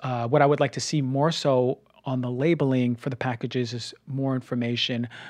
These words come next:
more certification, so we know. The nice thing is it's in a G M P certified facility, which means that it has excessive third-party testing. Um, again, the C O A, though, as a whole, even past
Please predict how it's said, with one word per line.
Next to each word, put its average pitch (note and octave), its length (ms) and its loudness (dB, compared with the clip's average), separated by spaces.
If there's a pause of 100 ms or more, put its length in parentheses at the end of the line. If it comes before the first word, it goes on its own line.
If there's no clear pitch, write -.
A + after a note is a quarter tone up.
(160)
more C3 260 -2
certification, A#2+ 1000 -2
so B2 160 -6
we C#3 220 2
know. A#2 320 -2 (260)
The C#3+ 60 -4
nice D#3 240 4
thing D3 180 0
is B2+ 100 -2
it's C3+ 160 -2
in B2+ 80 -2
a A#2+ 60 -2
G C3 220 -2
M B2+ 80 0
P C3 240 -2
certified B2+ 540 -4
facility, F3 640 4 (280)
which B2 180 -4
means B2 220 -2
that A#2+ 100 -4
it A2+ 120 -8
has C3 220 -8 (120)
excessive C#3 500 -4
third-party A#2+ 600 -6
testing. C#3+ 580 -2 (440)
Um, C3 360 0 (120)
again, D3 280 4
the A#2+ 60 -4
C E3 260 0
O D3 120 6
A, E3 120 8
though, C3+ 200 4
as C3+ 200 -2
a B2+ 40 0
whole, D3 380 4
even D3 240 0
past - 560 -2